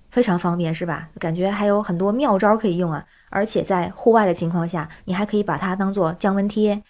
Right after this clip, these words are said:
突然发烧了，还能够把它放到凉水里头弄湿了，放到额头上，还能够重复用。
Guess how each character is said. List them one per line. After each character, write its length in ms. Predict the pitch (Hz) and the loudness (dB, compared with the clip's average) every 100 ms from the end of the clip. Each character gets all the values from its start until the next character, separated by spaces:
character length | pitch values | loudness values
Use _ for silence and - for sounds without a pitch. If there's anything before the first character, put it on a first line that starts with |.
| _ | _
突 120 | - | -2
然 100 | 220 | 0
发 160 | 220 220 | 2 2
烧 220 | 233 220 | 2 2
了， 220 | 208 156 - | 2 0 -4
还 220 | - 202 | -2 0
能 180 | 233 247 | 0 0
够 140 | 240 | 2
把 140 | 185 | 2
它 200 | 165 208 | 0 -2
放 160 | 220 220 | -2 -2
到 120 | 185 | -2
凉 200 | 165 160 | 0 0
水 140 | 208 202 | 0 -2
里 80 | |
头 100 | 165 180 | -2 0
弄 160 | 208 | 0
湿 240 | 180 - 220 | -2 -2 -2
了， 140 | 185 | -2
放 120 | 156 | -2
到 120 | 196 - | -4 -2
额 120 | - | -4
头 160 | 196 175 | 0 -2
上， 180 | 165 156 - | -2 -8 -10
还 120 | - | -4
能 100 | 220 | -2
够 100 | 226 | -2
重 220 | 220 202 | -2 -4
复 100 | 214 | -2
用。 140 | 214 | -2